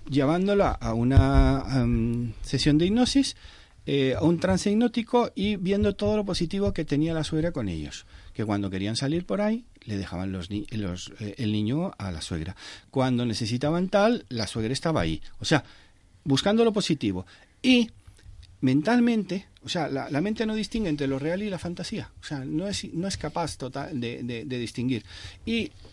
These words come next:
le, le hice que la abrazara, que viera lo positivo que tenía la suegra, y a partir de ese día,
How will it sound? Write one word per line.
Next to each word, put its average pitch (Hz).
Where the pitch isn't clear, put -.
le, 156
le 139
hice 202
que 180
la 131
abrazara, 165
que 127
viera 180
lo 160
positivo 170
que 123
tenía 123
la 127
suegra, 147
y 143
a 135
partir 156
de 240
ese 220
día, 226